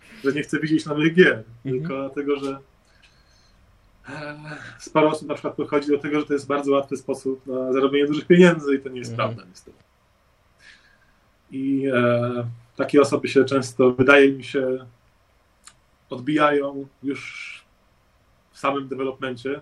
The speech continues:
Speaker 1: bo to okazuje się, że to jednak jest trudne,
Speaker 2: Mhm.
Speaker 1: że to nie jest zrobienie tam, powiedzmy, coś,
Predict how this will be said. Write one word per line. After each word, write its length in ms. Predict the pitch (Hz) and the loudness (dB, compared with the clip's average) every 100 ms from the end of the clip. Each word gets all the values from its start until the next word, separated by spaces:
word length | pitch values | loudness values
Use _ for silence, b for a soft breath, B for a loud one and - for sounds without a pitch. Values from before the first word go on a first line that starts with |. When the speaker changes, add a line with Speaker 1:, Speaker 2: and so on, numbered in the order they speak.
| - | -12
Speaker 1:
bo 60 | 127 | -12
to 100 | 135 | -8
okazuje 320 | 131 139 127 | -6 -4 -4
się, 100 | 139 | -6
że 40 | |
to 100 | 127 | -6
jednak 240 | 131 131 127 | -6 -6 -8
jest 160 | 123 | -10
trudne, 360 | 131 127 117 127 - _ | -10 -12 -10 -10 -12 _
Speaker 2:
Mhm. 300 | 117 110 104 113 b b b _ _ | -12 -10 -10 -12 b b b _ _
Speaker 1:
że 60 | 117 | -6
to 80 | 131 | 0
nie 100 | 135 | 4
jest 440 | 127 123 - - | 4 4 -2 -4
zrobienie 320 | 123 120 123 | -2 0 -2
tam, 280 | 123 123 123 | -2 -4 -4
powiedzmy, 640 | 120 120 120 123 120 117 117 | 0 0 0 -2 0 0 -2
coś, 180 | 123 | -4